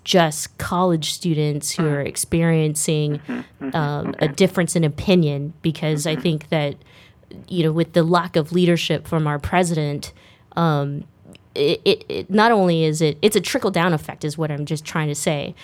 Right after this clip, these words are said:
Speaker 2: Mm-hmm.
Speaker 1: So I know that there are a lot of people out there who are saying, "Oh my God, college students are unruly right now. They're crazy. There, there are alt-right students and, and, and conservative students and people who wanna strip away freedom of speech and,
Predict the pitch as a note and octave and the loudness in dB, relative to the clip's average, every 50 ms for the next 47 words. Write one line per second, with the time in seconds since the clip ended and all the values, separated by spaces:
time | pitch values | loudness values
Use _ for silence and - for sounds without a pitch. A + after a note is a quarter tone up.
0 | - - - D#3+ D3 C#3 F#3 E3+ D#3+ D#3 D#3 D3 - - - F#3 F#3+ F#3+ F#3+ F3+ | -20 -14 -8 -2 2 4 6 6 4 4 0 -2 -4 0 2 4 6 6 6 6
1 | F3+ F3 E3+ E3 E3 - F3 D#3 D3+ D3+ D#3 E3 E3+ E3+ E3+ F3 E3 - - F3+ | 6 4 2 0 -2 0 -2 -2 -2 -2 -2 0 2 2 2 2 0 -2 -6 -8
2 | D#3 F3+ E3 D#3+ D#3 D#3+ - E3 D#3 D#3+ D#3+ D#3 F3 E3+ E3 G3 A#3 A#3+ A#3 F#3 | -4 -2 -2 0 0 0 0 0 0 0 0 0 2 2 2 4 4 2 2 2
3 | A#3 A#3+ A#3 F#3 E3 D3+ - - B3 B3+ C4 A3+ - - - G#3+ F#3+ F3+ E3+ D3+ | 2 2 2 2 2 0 0 0 2 4 4 4 2 2 0 2 2 2 2 2
4 | D3+ - F3+ F3 - - A#3 B3 B3+ A#3+ C4 D4+ D4 C4+ G#3+ F#3 F3 F3 E3 E3+ | 0 0 0 0 2 4 4 4 4 2 2 4 6 6 6 6 4 2 0 0
5 | E3 D#3 D#3 E3 G#3 A3+ A3 - - D#4 D#4 D4 C4 G#3+ G3 F3 E3+ G3 G3 G3 | 0 0 0 2 0 -2 -2 -2 -4 -2 -2 0 0 0 0 0 2 2 2 0
6 | F#3+ F#3 F#3 A3 G#3+ G#3 F#3+ F3+ F3 E3 - - A3 B3+ - - A#3 A#3+ C4 B3+ | 0 2 2 2 2 2 2 0 0 0 -2 0 0 0 0 2 2 2 2 0
7 | - - - B3+ B3 A#3+ A3+ G#3+ G3+ - F#3 F3+ F3 E3+ - F3 E3+ E3+ E3 - | -4 -6 -4 -2 2 2 2 2 0 0 0 0 0 0 0 0 0 0 0 0
8 | E3+ E3+ E3+ - F#3+ F3+ F3 - C4+ C4+ C4 B3 B3 A3+ - - - A#3+ A#3 A3 | -2 -2 -2 -2 -4 -6 -4 -4 -4 -4 -2 -4 -4 -6 -6 -6 -4 -2 -2 -2
9 | G#3 G#3 - F#3 E3+ D#3+ - - - - - - B3+ B3 C4 A#3 A#3 A3+ A3 G3+ | -2 -2 -2 -2 -2 -2 -4 -8 -18 -10 -6 -4 -2 0 2 4 4 4 4 4
10 | F#3 - - B3+ A#3+ A#3+ A#3 A3+ G#3+ G3+ F#3+ - - B3+ B3 A#3 A3 G#3 F3+ F3 | 2 0 0 -2 0 2 2 2 2 0 0 -2 -2 -2 0 0 0 0 0 -2
11 | - - B3+ A#3+ A#3+ G#3+ - G#3 F3+ E3 E3 | -4 -4 -2 -2 -2 0 0 2 2 2 0